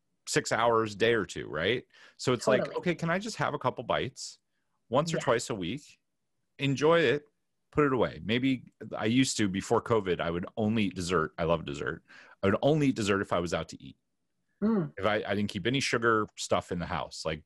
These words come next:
Speaker 1: nothing really. And that was, that was a good way to do it. But now it's, it's changed a little bit. But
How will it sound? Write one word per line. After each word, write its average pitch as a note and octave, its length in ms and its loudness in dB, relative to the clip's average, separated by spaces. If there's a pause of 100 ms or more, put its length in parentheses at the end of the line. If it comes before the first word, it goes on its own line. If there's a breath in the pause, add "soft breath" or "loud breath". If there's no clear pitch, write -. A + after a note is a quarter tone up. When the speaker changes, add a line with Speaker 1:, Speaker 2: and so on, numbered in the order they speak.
Speaker 1:
nothing E2+ 360 -6
really. - 320 -12 (460 soft breath)
And G#2+ 120 4
that B2 180 0
was, A2+ 260 -2
that G#2 180 2
was G2+ 100 -2
a G#2 60 -2
good G2 100 0
way F2+ 140 4
to E2 80 -2
do D#2 140 -4
it. - 120 -10
But D#2 80 -6
now E2+ 240 0
it's, - 280 -10 (100)
it's - 160 -10
changed D2 320 -8
a - 80 -10
little - 200 -10
bit. - 260 -20
But - 140 -6